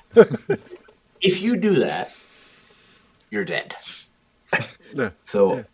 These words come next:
Speaker 2: yeah, so I try to avoid "because I said so."
Speaker 1: Yep.
Speaker 2: But yeah, nine-month June or nine-month kid is just, because they're so fuck-, the,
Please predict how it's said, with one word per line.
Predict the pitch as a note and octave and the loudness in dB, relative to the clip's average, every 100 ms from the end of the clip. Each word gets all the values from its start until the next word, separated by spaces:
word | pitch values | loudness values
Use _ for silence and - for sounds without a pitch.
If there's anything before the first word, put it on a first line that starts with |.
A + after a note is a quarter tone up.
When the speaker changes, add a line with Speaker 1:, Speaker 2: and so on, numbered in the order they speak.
| _ | _
Speaker 2:
yeah, | G2+ E2+ | -8 -8
so | - G2 | -6 -6
I | |
try | F#2+ C3+ | -6 -6
to | C#3 | -2
avoid | B2 - G2 F2+ F2+ | -2 -2 -2 -2 -6
"because | - G2+ | -6 -2
I | F#2+ | -2
said | F2+ A#2+ A#2+ | 0 0 0
so." | - B2+ B2 A#2 - _ _ - - - _ - - | 2 4 4 0 -10 _ _ -20 -20 -20 _ -12 -10
Speaker 1:
Yep. | - _ _ _ _ - | -10 _ _ _ _ 2
Speaker 2:
But | G2 | 2
yeah, | D2 C2 - _ - - | 2 -4 -8 _ -20 -6
nine-month | A2 G#2+ A#2 D3 C#3 C3+ B2 - G2 | -2 0 2 2 2 0 -4 -10 -6
June | G2 G2+ A#2 C3 C3+ - _ _ _ _ - | -2 0 0 -2 -4 -8 _ _ _ _ -8
or | F#2 | -4
nine-month | F2 F2+ A2 G#2+ G#2 - | -2 -2 0 -2 -4 -6
kid | - F2 F2+ G2+ | -8 -4 -2 0
is | F#2 F2 - | 0 -2 0
just, | F2+ E2+ - - - | 0 0 -2 -6 -4
because | - A3+ G#3 | 0 2 2
they're | G#2 | 2
so | - - A2+ A#2 B2 | 2 2 2 4 2
fuck-, | A#2+ - A#2 A#2 - - | 0 -10 -12 -12 -12 2
the, | A#2+ - | 4 4